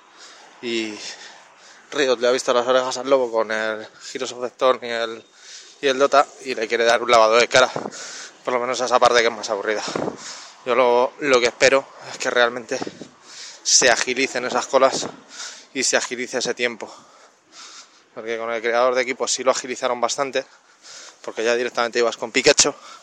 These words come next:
pero cuando estás ahí en una cola normal te eternizas. Pero es lo que hay. Si quieres jugar tienes que tener tiempo,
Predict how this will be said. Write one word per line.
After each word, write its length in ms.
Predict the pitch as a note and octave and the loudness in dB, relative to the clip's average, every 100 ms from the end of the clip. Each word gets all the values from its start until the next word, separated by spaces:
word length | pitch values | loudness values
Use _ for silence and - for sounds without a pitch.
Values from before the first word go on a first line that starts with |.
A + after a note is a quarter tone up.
| - _ - - - - _ _ _ - | -20 _ -20 -20 -20 -20 _ _ _ -8
pero 540 | A#2 G#2+ G#2 G2+ G#2 - - - - - - _ - - - - _ - | -4 -2 -4 -6 -10 -12 -12 -12 -16 -18 -20 _ -20 -20 -20 -20 _ -10
cuando 240 | A#2+ A2 | -10 -8
estás 300 | G#2 A#2+ A2+ | -8 -6 -2
ahí 280 | A#2+ A#2 A#2 - - - - - _ _ - - - - - | 0 0 0 -6 -16 -18 -20 -20 _ _ -20 -20 -20 -20 -14
en 120 | A#2 | -8
una 220 | A#2+ B2 | -2 0
cola 240 | B2+ B2 | 2 2
normal 460 | A#2+ A2+ A2+ B2+ C3 _ - _ _ | 0 -2 0 -2 -2 _ -20 _ _
te 120 | - | -10
eternizas. 600 | G2+ G2+ A2+ G2 - - - _ - - - _ _ _ _ - - _ _ _ | -4 -4 -4 -8 -6 -4 -4 _ -20 -20 -20 _ _ _ _ -20 -20 _ _ _
Pero 140 | A#2+ | -6
es 60 | A2 | -4
lo 100 | A2 | -4
que 100 | G2 | -4
hay. 100 | - - - - - | -6 -10 -18 -20 -14
Si 140 | - | -12
quieres 180 | A2+ A#2+ | -6 -6
jugar 280 | - A#2+ B2+ | -2 0 0
tienes 200 | B2 A2 | -2 -8
que 80 | A#2+ | -6
tener 240 | A2 A2 | -4 -4
tiempo, 320 | A2+ A2 A2 | -6 -8 -10